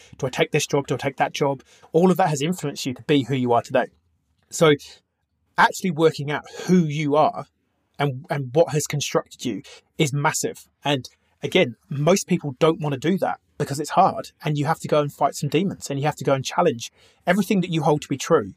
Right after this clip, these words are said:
You need to go and challenge, and n-, not many people want to do that. So there's,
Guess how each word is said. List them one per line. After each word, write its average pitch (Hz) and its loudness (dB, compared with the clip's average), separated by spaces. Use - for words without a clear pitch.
You 156 -2
need 147 0
to - -12
go 139 2
and 127 -2
challenge, 135 -2
and 135 -4
n-, 165 -8
not 151 0
many 143 -2
people 127 -2
want 120 -2
to 110 -2
do 131 2
that. - -6
So - -8
there's, 160 0